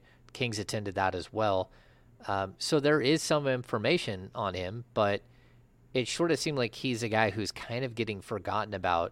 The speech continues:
at this point. And I could actually see Sharpe dropping to, like, number nine, number ten, where someone there goes, "Okay, like, look, the potential is too high. We have to draft him here." And some of these other guys move up. And then I'll also tell you this, like, there are guys that are getting moved up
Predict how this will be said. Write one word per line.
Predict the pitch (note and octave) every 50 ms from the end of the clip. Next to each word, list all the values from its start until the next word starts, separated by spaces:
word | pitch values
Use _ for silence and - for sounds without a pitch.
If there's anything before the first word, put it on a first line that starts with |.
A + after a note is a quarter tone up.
| - - -
at | A2 G2+
this | - G2 E2+ -
point. | - - G2 E2+ D#2+ - _ - - - - - - - - -
And | - A2+ G#2+
I | A2+ C#3 D3+
could | - E3 B2+
actually | G#2+ G2+ G2+ - - - G2+ F#2
see | - - - B2 A2 G2 F#2+ F#2+ F2+ - - - _ _ -
Sharpe | - - - - G#2 A2 A2+ -
dropping | - - G2+ F#2+ F#2 F2+ - F#2+ F2 F2+
to, | - -
like, | F#2+ E2+ E2+ E2 - - -
number | G2+ F#2+ F#2 F2
nine, | E2+ F2 F2 F2 E2+ E2+ E2+
number | F2 E2 E2+
ten, | E2 - - F#2+ E2+ E2 E2 E2 - - - - - - - -
where | - A2+
someone | - - B2+ G#2+ G2+ G2
there | F#2+ G2 G2 G2+
goes, | F2+ G2+ F#2 F2+ - -
"Okay, | A2 G#2+ - - F2 D#2+ E2 E2+ -
like, | G2+ G#2+ F#2+ F2+ -
look, | - F2+ - -
the | G2+
potential | F2 - - - A2 G#2 - - G2+ F2+
is | E2+ -
too | - - B2 F#2+
high. | - G#2 F#2+ F2 E2+
We | F2 F#2+ F#2+
have | F2+ F2+ E2+ -
to | F2+
draft | E2+ F2+ F2+ F#2 F2 - -
him | G#2 F#2
here." | F2 G2 F#2 F2+ F2 F2 - - - - - - - - - - - _ -
And | A2+ G2+ F2+
some | - B2+ G#2+
of | F#2+
these | G2 F#2 F#2+
other | G#2 F#2+ G2+ F#2+
guys | F#2 F#2+ F#2 F#2 F2+ E2 -
move | F#2+ F#2 F#2 F2
up. | F2+ F2 F2 - -
And | A#2+ B2 B2+
then | D3 D#3
I'll | E3
also | E3 D#3 D#3 E3+ E3 - - D3+
tell | - - D#3
you | C#3+ C3
this, | C#3 D#3 A2+ G#2 -
like, | - G2+ F#2+ F#2 - - - - - - _ _ - _ _
there | - C#3 E3 E3+
are | C#3
guys | B2 C3 B2+ A#2+ A2+
that | B2 A2
are | G#2+ G2+
getting | F#2+ A2+ A2 G2+ G2 G2
moved | G#2 A2+ A2 G2 G2+ A2+
up | G#2+ G#2+ G2+ F#2 - -